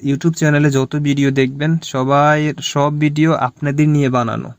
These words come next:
ভিডিও সবগুলোর কমেন্টস বক্স খোলা থাকে, যাদেরকে নিয়ে ভিডিও বানাই, যদি ওখানে কোনো মিথ্যা কিছু থাকতো বা কোনো প্রুফ ডিলিট করা থাকতো, কমেন্টস বক্স সবার জন্য খোলা ভাই। ওখানে ভয়েস করে অনেকে গালিগালাজ করতো, এমনটা করে অনেক ইউটিউবারকে।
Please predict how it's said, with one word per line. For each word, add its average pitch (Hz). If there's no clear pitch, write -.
ভিডিও 139
সবগুলোর 143
কমেন্টস 147
বক্স -
খোলা 151
থাকে, 135
যাদেরকে 131
নিয়ে 151
ভিডিও 135
বানাই, 139
যদি 123
ওখানে 127
কোনো 135
মিথ্যা 127
কিছু 131
থাকতো 123
বা 120
কোনো 127
প্রুফ 127
ডিলিট 120
করা 127
থাকতো, 120
কমেন্টস 160
বক্স 151
সবার 139
জন্য 147
খোলা 135
ভাই। 113
ওখানে 131
ভয়েস 117
করে 135
অনেকে 127
গালিগালাজ 120
করতো, 135
এমনটা 131
করে 139
অনেক 147
ইউটিউবারকে। 113